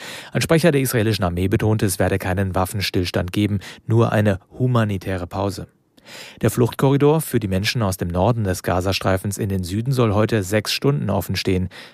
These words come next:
eine Stunde länger als gestern. Nach Aussage der Vereinten Nationen steigt die Zahl der Flüchtlinge auf der Route sprunghaft an.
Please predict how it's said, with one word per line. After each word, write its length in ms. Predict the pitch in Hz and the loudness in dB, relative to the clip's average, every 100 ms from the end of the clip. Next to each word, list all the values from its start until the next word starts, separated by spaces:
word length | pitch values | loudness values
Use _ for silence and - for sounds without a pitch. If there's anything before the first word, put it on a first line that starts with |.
| _ - | _ -8
eine 260 | 101 101 | -4 -2
Stunde 320 | 95 101 95 92 | -2 0 0 0
länger 280 | 98 113 90 | 0 0 -2
als 220 | 82 - | -4 -4
gestern. 400 | 104 - 82 82 _ - - - - | -4 -4 -8 -12 _ -20 -20 -12 -2
Nach 120 | 110 | 2
Aussage 300 | 139 151 139 | 4 4 2
der 120 | 131 | 2
Vereinten 260 | 120 113 113 | 2 0 0
Nationen 640 | 98 - 101 127 170 165 | -2 2 2 4 4 2
steigt 360 | - 104 110 - | 0 0 0 0
die 100 | 92 | -2
Zahl 300 | - 95 123 | 0 2 2
der 140 | 147 | 0
Flüchtlinge 580 | - 147 - 143 143 139 | 0 -2 0 -2 0 0
auf 200 | 127 - | -2 -2
der 100 | 131 | -2
Route 480 | 123 127 131 131 - | 0 0 0 0 -2
sprunghaft 640 | - - 127 131 135 - | -8 0 2 2 -2 -2
an. 240 | - 151 | -8 -8